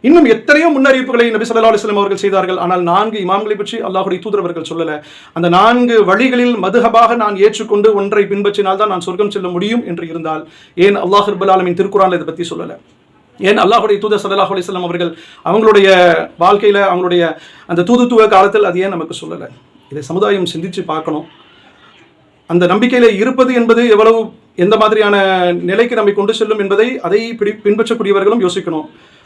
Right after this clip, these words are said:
அந்த நம்பிக்கையில் இருந்து கொண்டு, நான் சுன்னாவின் அடிப்படையில, நபி ஸல்லல்லாஹு அலைஹி வஸல்லம் அவருடைய வழிமுறையில நான் இந்த காரியத்தை செய்றேன் அப்படின்னு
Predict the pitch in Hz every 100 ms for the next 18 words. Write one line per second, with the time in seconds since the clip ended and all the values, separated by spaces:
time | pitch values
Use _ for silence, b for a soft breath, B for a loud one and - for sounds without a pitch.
0 | b 147 170 175 208 247 233 208 240 233
1 | 208 185 190 190 175 208 233 226 - _
2 | - - 220 254 254 220 220 214 202 196
3 | 175 - _ - 170 214 240 247 233 240
4 | 240 240 196 208 226 208 208 220 214 220
5 | 190 180 196 202 202 196 196 202 170 180
6 | 196 196 160